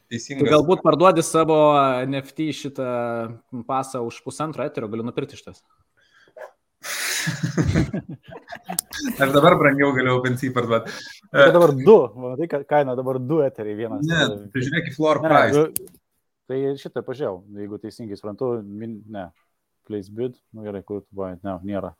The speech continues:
Speaker 1: Kur filter? Po, filter yra status kairėj pusėj, yra buy now. Uždėk buy now ir pamatysi.
Speaker 3: Gerai, pasižiūrėsim, už kiek čia.
Speaker 1: Du aštuoni penki.
Speaker 3: Už kiek čia galima dabar nusipirkti?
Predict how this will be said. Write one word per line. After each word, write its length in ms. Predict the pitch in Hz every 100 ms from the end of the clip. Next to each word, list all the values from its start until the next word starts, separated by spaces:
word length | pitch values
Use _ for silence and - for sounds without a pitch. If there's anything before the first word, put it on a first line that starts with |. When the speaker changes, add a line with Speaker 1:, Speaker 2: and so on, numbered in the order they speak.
| _ _ _ _ _ _ - _ 117 _
Speaker 1:
Kur 260 | 135 127
filter? 540 | 127 135 165 214 269 -
Po, 400 | 139 135 110 110
filter 360 | - 139 123 107
yra 160 | 98
status 420 | - 113 147 165
kairėj 260 | - 156 147
pusėj, 280 | 143 131 120
yra 120 | 107
buy 280 | 104 101 101
now. 320 | 98 90 82 - _ _ _ - - _ _ _
Uždėk 300 | - 92 -
buy 160 | 82 -
now 220 | 107 143
ir 80 | 131
pamatysi. 540 | 110 101 104 104 104
Speaker 3:
Gerai, 280 | 104 104 98
pasižiūrėsim, 760 | 90 - - 98 101 95 101 95
už 160 | 92
kiek 140 | 101 92
čia. 160 | 110 - _ - - 104
Speaker 1:
Du 160 | 110
aštuoni 300 | 104 - 107
penki. 40 | 98
Speaker 3:
Už 160 | 143
kiek 160 | 139 120
čia 120 | 127
galima 340 | 123 117 117 107
dabar 220 | 104 110
nusipirkti? 640 | 107 - 101 113 - -